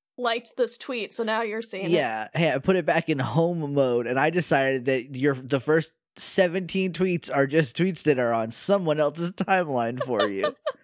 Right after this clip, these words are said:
Speaker 1: Uh, if you wanna email us, you can email us at kingdomsmartspodcast at gmail dot com. You can support us on Patreon at patreon dot com slash kingdom smarts, which we're about to put up the post,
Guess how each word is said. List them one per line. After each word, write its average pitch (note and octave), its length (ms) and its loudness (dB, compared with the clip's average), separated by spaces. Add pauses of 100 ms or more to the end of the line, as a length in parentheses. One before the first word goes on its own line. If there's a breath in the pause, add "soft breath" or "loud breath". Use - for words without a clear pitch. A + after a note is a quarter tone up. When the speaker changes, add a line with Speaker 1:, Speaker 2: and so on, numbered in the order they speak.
(500 soft breath)
Speaker 1:
Uh, A#3 280 -4
if A#3 40 -10
you C4+ 60 -6
wanna C4+ 160 2
email C#4+ 300 -2
us, F#4 260 -2
you C#4 80 -6 (220)
can - 40 -14
email C4 300 0
us C4+ 160 0
at B3+ 400 0
kingdomsmartspodcast C4+ 1200 -2
at A3 220 0
gmail A#3+ 260 -2
dot G#3+ 220 -4
com. C4 360 0 (440 loud breath)
You B3+ 120 -4
can B3 120 0
support B3+ 300 0
us B3 100 -2
on A3+ 120 -4
Patreon C#4 440 -2
at A3+ 100 -2
patreon A#3+ 400 0
dot A3 240 -2
com B3+ 400 -2
slash G#3+ 380 -4
kingdom A#3 240 -4
smarts, C#4 560 -4 (140)
which A#3 280 -2
we're A#3 160 0
about A#3 220 0
to C4 80 -6
put C4 140 2
up - 160 -2
the B3 100 2
post, B3 480 -2